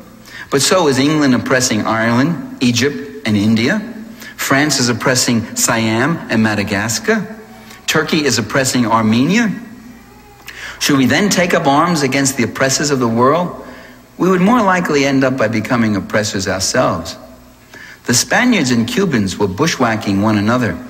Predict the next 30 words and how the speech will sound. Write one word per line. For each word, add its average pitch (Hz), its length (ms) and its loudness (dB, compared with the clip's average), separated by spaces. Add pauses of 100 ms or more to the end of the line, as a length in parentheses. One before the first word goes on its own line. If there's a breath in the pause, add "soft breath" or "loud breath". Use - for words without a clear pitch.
(220 loud breath)
and 110 160 0
killing 127 400 0
from - 340 -2
three 156 260 0
to 117 140 -2
five 110 340 0
men 107 480 0
at 92 120 -4
a 92 40 -6
battle. 95 480 -2 (840 loud breath)
We 202 100 2
have 175 160 0
gone 123 260 2
down 113 280 2
there 110 180 0
and 101 240 -2
killed 120 260 0
more 117 220 4
people 123 400 0
in 95 100 0
three 117 240 -2
months 107 360 0
than 95 140 -2
they 107 120 0
would 104 140 0
have 101 120 -4
killed 101 280 0
in 92 100 -2
thirteen 95 460 -2
years. 98 400 0